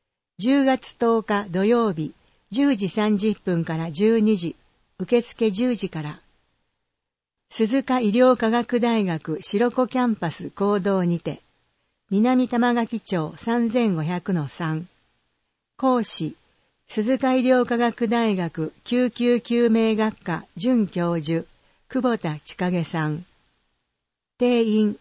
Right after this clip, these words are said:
四十人程度。参加料無料。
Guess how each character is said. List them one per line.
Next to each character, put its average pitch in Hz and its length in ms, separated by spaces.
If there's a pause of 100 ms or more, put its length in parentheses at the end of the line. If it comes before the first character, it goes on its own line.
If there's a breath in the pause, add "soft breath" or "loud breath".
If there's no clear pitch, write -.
四 240 260
十 247 220
人 233 260
程 208 260
度。 156 200 (960)
参 254 280
加 254 180
料 180 380 (240)
無 180 180
料。 202 400